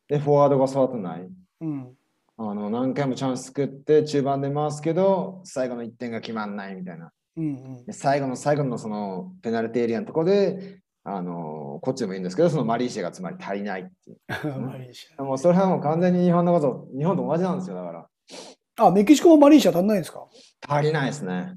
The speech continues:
Speaker 2: へー。
Speaker 1: だから僕、イライラ、イライラしますもん、時々。なんか、
Speaker 2: へー。
Speaker 1: なんかね、こう、物足りないんですよ。
Speaker 2: あ、そうなんですね。
Speaker 1: なん、なんでそこでっていう、そう。
Speaker 2: うーん。
Speaker 1: で、それはね、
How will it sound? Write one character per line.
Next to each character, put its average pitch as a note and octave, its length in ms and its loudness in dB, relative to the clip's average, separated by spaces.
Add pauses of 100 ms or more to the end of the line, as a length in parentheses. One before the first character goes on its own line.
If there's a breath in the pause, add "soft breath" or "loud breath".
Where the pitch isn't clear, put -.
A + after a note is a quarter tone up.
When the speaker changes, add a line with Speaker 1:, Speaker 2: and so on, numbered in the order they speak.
(140)
Speaker 2:
へ E3 120 0
ー。 G3+ 200 12
Speaker 1:
だ G#3 60 12
か G#3 40 12
ら G#3 140 12
僕、 G#3 120 10
イ A#3 160 6
ラ C4+ 140 8
イ - 40 2
ラ、 - 40 2
イ C#4 100 6
ラ C4 120 8
イ - 20 8
ラ F3+ 80 6
し E3 100 0
ま D3+ 120 0
す B2+ 60 -10
も A2+ 100 -8
ん、 - 20 -14
時 A2 160 -8
々。 G2 100 -8 (1120)
な D3+ 120 2
ん - 0 -
か、 - 0 -
Speaker 2:
へ D3+ 40 8
ー。 D#3 40 8
Speaker 1:
な G#3+ 140 8
ん G#3 100 6
か F3 100 4
ね、 D#3 200 2
こ D3+ 160 4
う、 D#3 40 2
物 F3+ 200 4
足 F3 160 4
り E3+ 40 2
な E3+ 100 0
い C#3+ 60 -2
ん A2+ 40 -6
で - 60 -14
す - 60 -20
よ。 - 60 -20 (320)
Speaker 2:
あ、 D#3+ 200 2
そ D#4+ 340 10
う D#4+ 40 8
な E3+ 220 6
ん G#3 80 -2
で F#3+ 80 -4
す F3 100 -8
ね。 C3 40 -12
Speaker 1:
な C3+ 40 -6
ん、 G3 220 0
な G3+ 60 -2
ん - 20 -2
で F#3+ 100 2
そ F3 200 0
こ D#3 160 -2
で C3+ 140 -2
っ A#2+ 40 -6
て - 200 -12
い D2 160 -10
う、 C2+ 60 -14
そ D2 400 -8 (320)
う。 C#3+ 60 -10
Speaker 2:
う - 20 -6
ー D#3 440 -4
ん。 - 20 -8
Speaker 1:
で、 D#3 80 0
そ D#3+ 280 2
れ F3+ 120 4
は F3+ 180 4
ね、 C#3+ 440 -4